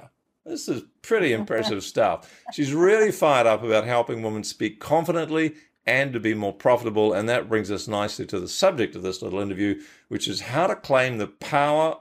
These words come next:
of your voice. Keywords, the power of your voice, and make more money.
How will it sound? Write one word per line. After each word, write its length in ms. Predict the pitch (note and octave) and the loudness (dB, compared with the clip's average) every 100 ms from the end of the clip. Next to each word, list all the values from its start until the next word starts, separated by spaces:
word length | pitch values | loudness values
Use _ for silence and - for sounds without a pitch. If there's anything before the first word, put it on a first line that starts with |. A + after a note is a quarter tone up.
| - | -2
of 320 | A2 A2+ F#2+ | 0 2 0
your 260 | G2+ F#2+ | -2 -2
voice. 920 | F2 D#2+ E2 A#2 G#2 G2 G2+ - - - - | -4 -10 0 2 2 0 -6 -4 -4 -8 -6
Keywords, 640 | B2 A#2 G#2 D#2+ - - _ _ _ | -4 -2 -2 -2 -8 -18 _ _ _
the 80 | - | -20
power 460 | - - D3 D#3+ C#3+ | -10 0 2 4 4
of 100 | A2 | 2
your 100 | G#2+ | 0
voice, 320 | F#2+ G2+ G2 - _ _ | 0 -2 -2 -8 _ _
and 160 | - E3 | -4 0
make 220 | F3+ - _ | 0 -2 _
more 180 | D3 D#3 | 0 4
money. 280 | F3+ G3 - | 4 2 -6